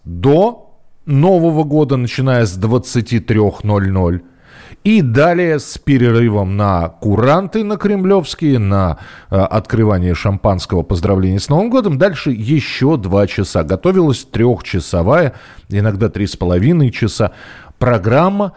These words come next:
которую вот все знали как "Голубой огонёк". А началось всё ещё в шестидесятых годах, когда появилось такое телевизионное кафе. Э, сначала было просто "На огонёк",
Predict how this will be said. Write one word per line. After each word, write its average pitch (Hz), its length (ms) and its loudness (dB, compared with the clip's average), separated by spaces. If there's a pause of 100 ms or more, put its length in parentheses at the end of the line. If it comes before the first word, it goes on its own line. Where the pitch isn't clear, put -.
(300)
которую 139 400 2
вот 104 320 -4
все 123 400 0
знали 139 380 0
как 123 300 -4
"Голубой 104 520 2
огонёк". 92 480 -4
А 110 240 2
началось 147 520 0
всё 175 420 0
ещё 113 420 -2
в - 80 -16
шестидесятых 101 920 -2
годах, 135 400 0
когда 120 460 0 (260)
появилось 131 560 2
такое 123 420 0
телевизионное 117 1300 0
кафе. 120 540 -4 (640)
Э, 117 300 2
сначала 170 460 0
было 120 260 0
просто 101 420 -2
"На 110 260 0
огонёк", 127 760 -2